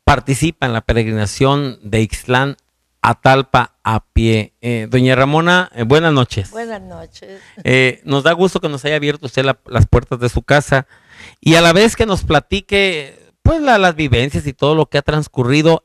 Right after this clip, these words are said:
Speaker 1: en, ¿cuántos años nos decía?
Speaker 2: Diecinueve años.
Speaker 1: Diecinueve años y yendo a pie a Talpa.
Speaker 2: Sí.
Speaker 1: Eh, lo decíamos en la anterior entrevista que está por ahí en YouTube, búscala en Primovisión, Islam,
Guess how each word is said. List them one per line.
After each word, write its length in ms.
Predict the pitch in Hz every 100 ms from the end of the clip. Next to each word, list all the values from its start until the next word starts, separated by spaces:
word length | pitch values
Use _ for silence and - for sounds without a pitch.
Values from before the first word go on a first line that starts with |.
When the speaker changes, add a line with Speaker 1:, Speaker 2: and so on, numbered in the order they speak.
| -
Speaker 1:
en, 1040 | 123 123 123 123 120 117 117 113 113 110 -
¿cuántos 300 | 165 208 -
años 260 | 226 262
nos 140 | 233 170
decía? 580 | 151 - 202 269 285 - _ _ _ _ _ _
Speaker 2:
Diecinueve 920 | _ 196 208 - 208 208 220 220 202
años. 400 | 185 175 170 160 170 - -
Speaker 1:
Diecinueve 680 | 127 131 135 143 165 170 - _ -
años 480 | 131 151 156 156 -
y 160 | 135
yendo 400 | 120 147 156 151 -
a 180 | 117
pie 300 | - 113 127 -
a 140 | 110
Talpa. 480 | - 98 87 - - _
Speaker 2:
Sí. 140 | - - -
Speaker 1:
Eh, 640 | - 117 113 110 - - -
lo 160 | 139 139
decíamos 400 | 135 160 170 160
en 80 |
la 40 | 156
anterior 360 | 151 147 151
entrevista 500 | 156 151 147 143 151
que 80 | 147
está 160 | 117 139
por 140 | 156
ahí 100 | 151
en 160 | 165 180
YouTube, 300 | 180 - 208
búscala 320 | 254 - 202
en 80 | 185
Primovisión, 640 | 170 170 156 - 185 202
Islam, 440 | 170 - 180 180